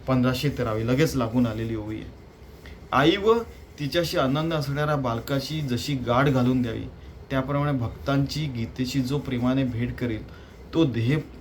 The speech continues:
पातानंतर मद्रूपच होईल." हे यांचं ट्रान्सलेशन आहे. ठीक आहे, की ही जी मंत्ररहस्य गीता आहे, ती मी जसं आई बालकाला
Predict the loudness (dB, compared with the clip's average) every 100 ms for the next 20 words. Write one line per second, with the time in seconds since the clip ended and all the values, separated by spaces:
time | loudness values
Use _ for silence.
0 | -6 -2 -2 0 2 2 0 0 0 0
1 | -2 -2 -4 -6 -10 -10 -12 -16 -10 0
2 | 2 2 0 -6 -8 -20 -20 -20 -18 -2
3 | 0 0 0 -2 -2 -4 -8 -10 -12 -18
4 | -20 -20 -20 -20 -16 -16 -14 -16 -16 -14
5 | -14 -10 -4 -2 0 -2 -6 -14 -14 -10
6 | 0 2 2 0 0 4 4 4 2 2
7 | 0 -2 -2 -2 -2 -4 -4 -10 -18 -18
8 | -18 -20 -4 -2 -2 -4 -8 -16 -18 -18
9 | -10 2 2 4 2 0 -2 -4 0 0
10 | 0 -2 -8 -14 -10 -4 2 4 4 4
11 | 2 4 4